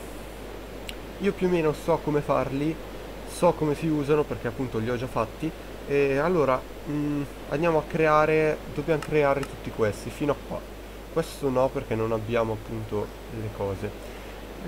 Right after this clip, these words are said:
Creiamo fino a qua. Allora, per prima cosa dobbiamo creare otto modelli, perché ho fatto un calcolo velocissimo e se ne creiamo di meno non ci bastano. Non si sa neanche il perché.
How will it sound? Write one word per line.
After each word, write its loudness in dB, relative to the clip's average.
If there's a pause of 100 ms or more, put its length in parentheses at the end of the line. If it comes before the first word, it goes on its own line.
Creiamo 4
fino -2
a 0
qua. 2 (120)
Allora, 2 (300)
per 0
prima 0
cosa 0
dobbiamo 0
creare 0
otto -4
modelli, 0 (720)
perché -4
ho -2
fatto -4
un -2 (140)
calcolo 0
velocissimo -2 (120)
e -2 (880)
se 4
ne 2
creiamo 0
di -4
meno 2 (400)
non -2
ci -6
bastano. 2 (1300)
Non -6
si -10
sa -4
neanche -4
il -6
perché. -6